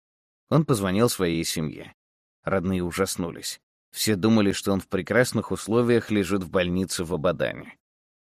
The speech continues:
В течение трёх дней Гилберт не выходил из гостиницы. Когда он решил, что у него достаточно сил, чтобы выдержать ещё один перелёт, вылетел из Багдада в Лондон. Прибыв поздно вечером в аэропорт Хитроу,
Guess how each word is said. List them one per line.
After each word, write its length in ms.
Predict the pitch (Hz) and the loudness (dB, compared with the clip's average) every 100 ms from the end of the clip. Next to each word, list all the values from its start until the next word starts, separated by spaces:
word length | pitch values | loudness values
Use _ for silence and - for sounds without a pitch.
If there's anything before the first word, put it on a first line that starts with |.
| _ _ | _ _
В 60 | - | -8
течение 380 | 104 180 165 135 | -2 4 4 4
трёх 340 | 123 117 92 | 6 4 4
дней 260 | 98 127 135 | 2 4 4
Гилберт 500 | 104 113 104 98 - | 4 4 4 2 2
не 60 | |
выходил 460 | 101 98 107 98 82 | 0 2 0 0 -4
из 100 | 76 | -4
гостиницы. 640 | 80 - 80 60 - - - _ _ _ _ - | -6 -6 -8 -8 -10 -12 -18 _ _ _ _ -4
Когда 240 | 95 110 | 0 4
он 140 | 156 131 | 6 6
решил, 320 | 120 - 131 | 4 4 2
что 160 | - 110 | 2 2
у 40 | |
него 200 | 107 104 | 4 2
достаточно 600 | 107 - 113 - - 92 | 0 2 2 0 -6 -4
сил, 260 | - 98 92 | -2 -2 -2
чтобы 280 | - 87 90 | -4 -4 -2
выдержать 540 | 92 92 85 90 - | 0 0 -2 -8 -4
ещё 320 | 104 - 110 | -4 -2 0
один 260 | 82 78 78 | 0 -2 -6
перелёт, 520 | 82 85 87 131 - _ _ | -4 -4 0 0 -2 _ _
вылетел 480 | 85 104 139 143 151 | -2 4 4 4 2
из 200 | - 110 | 2 0
Багдада 440 | 95 87 87 87 87 | 0 0 0 -2 -2
в 80 | |
Лондон. 480 | 82 67 50 50 - _ _ _ _ _ _ _ - | -2 -4 -6 -12 -18 _ _ _ _ _ _ _ 2
Прибыв 320 | 120 196 - | 6 6 6
поздно 300 | 165 131 117 | 4 6 6
вечером 400 | 143 139 117 110 | 6 4 4 6
в 20 | |
аэропорт 400 | 110 104 98 - | 6 6 4 2
Хитроу, 460 | 175 180 175 165 | -2 2 4 4